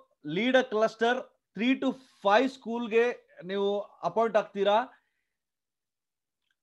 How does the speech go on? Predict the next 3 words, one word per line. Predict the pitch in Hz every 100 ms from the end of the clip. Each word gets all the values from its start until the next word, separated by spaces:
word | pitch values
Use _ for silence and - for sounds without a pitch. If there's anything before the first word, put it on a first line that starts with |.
| _ _ _ _ _ _ _ 170
ಆಮೇಲೆ | 220 233 160 131 - - 202
ಇದು | 196 254 196
ಆದ್ಮೇಲೆ | 254 254 247